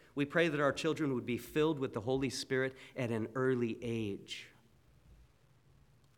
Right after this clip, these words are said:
I was just chatting with one of the dads here on Thursday night, playing hoops in the, uh, in the gym there. He was saying how much he loves to pray with his little kids at night.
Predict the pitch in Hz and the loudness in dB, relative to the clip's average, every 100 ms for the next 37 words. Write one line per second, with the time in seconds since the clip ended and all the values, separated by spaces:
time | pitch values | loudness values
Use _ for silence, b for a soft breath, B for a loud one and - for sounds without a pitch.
0 | - - 165 131 - 147 135 131 127 127 | -6 2 2 2 2 2 2 -2 -2 -2
1 | 113 117 117 - 120 110 110 123 113 113 | 0 0 -2 -2 -2 0 -2 -2 -2 -2
2 | 110 113 - 117 110 123 - 117 110 107 | -4 -4 -6 -6 -4 -4 -6 -6 -4 -4
3 | 107 107 107 101 110 110 107 107 107 - | -4 -4 -6 -6 -4 -4 -4 -4 -8 -20
4 | - - - _ _ _ - - - - | -20 -20 -20 _ _ _ -20 -20 -20 -20
5 | B B 175 156 170 151 139 143 139 139 | B B 4 4 4 2 4 2 2 0
6 | 110 123 147 147 - 113 - 131 120 123 | -2 0 0 -2 -4 -8 -2 0 0 -4
7 | 98 120 107 - 104 - - 95 104 | -4 -4 -4 -4 -8 -8 -12 -14 -16